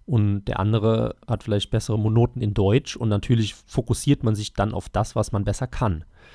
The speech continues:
Und das ist ja dann der Grundstein für die moderne Arbeitsteilung, dass halt jeder nach seinen eigenen Effizienzgrundsätzen arbeitet, also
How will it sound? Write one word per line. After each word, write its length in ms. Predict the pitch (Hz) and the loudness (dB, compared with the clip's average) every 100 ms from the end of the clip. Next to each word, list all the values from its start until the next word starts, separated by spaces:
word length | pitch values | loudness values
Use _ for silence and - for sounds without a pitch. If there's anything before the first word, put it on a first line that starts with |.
| - - - - _ - | -20 -20 -20 -20 _ 0
Und 480 | 104 101 101 101 - _ - | 2 4 2 -2 -8 _ -4
das 180 | 117 110 | 0 0
ist 160 | 117 | 2
ja 80 | 120 | 4
dann 140 | 107 101 | 4 2
der 100 | 104 | 4
Grundstein 460 | 127 143 - 110 | 6 6 6 0
für 100 | - | 2
die 80 | 110 | 2
moderne 400 | 107 101 101 95 | 4 2 2 2
Arbeitsteilung, 720 | 131 120 101 - 90 92 101 | 4 4 2 0 0 0 0
dass 180 | 98 - | -2 -2
halt 160 | 104 110 | -2 0
jeder 220 | 107 104 | 0 2
nach 160 | 98 | 0
seinen 220 | - 98 98 | -2 -4 -4
eigenen 340 | 101 104 101 | -2 -2 -2
Effizienzgrundsätzen 1200 | 107 110 - 117 120 - 123 110 117 - - 113 | -4 -6 -2 0 0 -2 0 0 0 -4 -6 -6
arbeitet, 480 | 95 95 104 127 123 | -4 -2 -2 -2 -4
also 280 | 95 101 | -4 -4